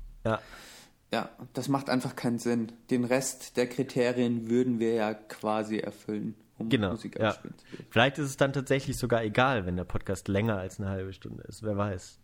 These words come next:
Speaker 1: Nee, da steht ja immer bis zu einer halben Stunde.
Speaker 2: Ja.
Speaker 1: Ja, vielleicht. Aber die sollten uns das einfach mal schreiben, da warten wir noch drauf. Und
Speaker 2: Mhm.
Speaker 1: bis dahin werden wir das ein bisschen konservativer <laughs> gestalten,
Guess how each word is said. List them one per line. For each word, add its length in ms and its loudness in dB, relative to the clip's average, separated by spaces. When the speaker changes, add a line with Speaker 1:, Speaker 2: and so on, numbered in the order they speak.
Speaker 1:
Nee, 80 2
da 100 0
steht 220 -4
ja 60 -2
immer 120 0
bis 320 -4
zu 160 -4
einer 160 -2
halben 180 -6
Stunde. 300 -4
Speaker 2:
Ja. 180 2
Speaker 1:
Ja, 80 -12
vielleicht. 320 2
Aber 140 6
die 80 4
sollten 280 6
uns 120 0
das 120 -2
einfach 200 4
mal 120 2
schreiben, 360 4
da 120 4
warten 280 2
wir 60 0
noch 160 0
drauf. 440 0
Und 300 2
Speaker 2:
Mhm. 60 -2
Speaker 1:
bis 180 -4
dahin 580 2
werden 220 4
wir 60 -2
das 180 -4
ein 100 0
bisschen 340 -2
konservativer 1000 0
<laughs> 260 4
gestalten, 640 -2